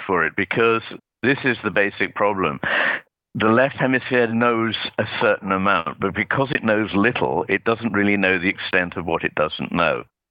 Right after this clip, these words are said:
We really don't know the extent of the realm of our ignorance. William James said, "Our ignorance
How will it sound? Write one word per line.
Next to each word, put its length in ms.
We 360
really 460
don't 340
know 720
the 120
extent 520
of 100
the 100
realm 340
of 100
our 220
ignorance. 580
William 360
James 500
said, 280
"Our 300
ignorance 500